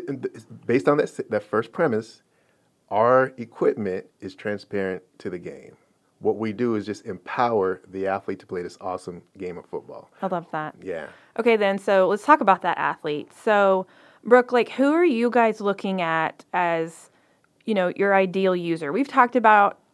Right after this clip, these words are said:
Speaker 2: younger athletes and girls and boys and all these things. Um, so are we, are we at a specific, um, gender or age range, or is this for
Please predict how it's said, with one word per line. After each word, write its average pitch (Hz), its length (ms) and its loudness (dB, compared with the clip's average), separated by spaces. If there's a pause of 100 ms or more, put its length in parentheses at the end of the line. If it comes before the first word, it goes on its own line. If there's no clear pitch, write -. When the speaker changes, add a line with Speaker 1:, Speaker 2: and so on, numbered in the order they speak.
(200)
Speaker 2:
younger 196 440 2
athletes 156 640 -6
and 220 180 2
girls 180 260 -2
and 190 100 0
boys 175 200 -2
and 175 80 -4
all 170 100 0
these 170 140 -8
things. 165 220 -10 (280)
Um, 196 160 0
so 220 140 -2
are 208 100 2
we, 202 280 -2
are 190 100 0
we 190 120 0
at 185 40 -2
a 180 60 -6
specific, - 800 -8 (500)
um, 160 460 -10 (240)
gender 240 500 6
or 185 160 4
age 254 220 0
range, 277 280 4
or 202 80 0
is 190 120 -4
this 196 200 -6
for 160 460 -4